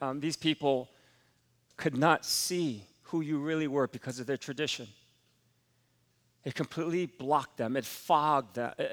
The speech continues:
it created a fog for them to see who you really are. And God, I think for some of us, we have certain habits. We have certain traditions maybe that we've embraced for ourselves, where we've put you in a box. God, I pray that you would expose those to us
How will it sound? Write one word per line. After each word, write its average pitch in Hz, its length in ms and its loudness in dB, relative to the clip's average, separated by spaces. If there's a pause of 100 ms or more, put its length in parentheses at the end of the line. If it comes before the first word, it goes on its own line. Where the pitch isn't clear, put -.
(120)
it - 80 -8
created 170 280 -2
a 123 60 2
fog 127 480 2
for - 80 -8
them 127 140 -2
to 117 80 -14
see 131 160 -6
who 120 100 -8
you 123 160 -6
really 113 260 -6
are. 117 180 -12 (1000)
And 143 100 0
God, 175 160 8
I 165 60 8
think 185 320 0
for 160 160 -2
some 180 240 2
of 139 120 0
us, 123 560 -4
we 147 140 0
have 165 160 6
certain 170 280 0
habits. 135 760 -2 (1040)
We 143 140 2
have 165 140 6
certain - 240 -2
traditions 147 680 -2
maybe 127 300 -2
that 120 120 -4
we've 131 200 -2
embraced 131 380 -2
for 123 120 -4
ourselves, 110 420 -6
where 110 120 -4
we've 120 180 -4
put - 240 -6
you 139 60 -2
in 131 80 0
a 131 40 2
box. - 640 -8 (1200)
God, 143 140 2
I 139 60 2
pray 147 220 -2
that 139 140 0
you 135 200 -4
would 131 80 0
expose 165 480 0
those 101 280 -4
to 101 140 -8
us - 600 -10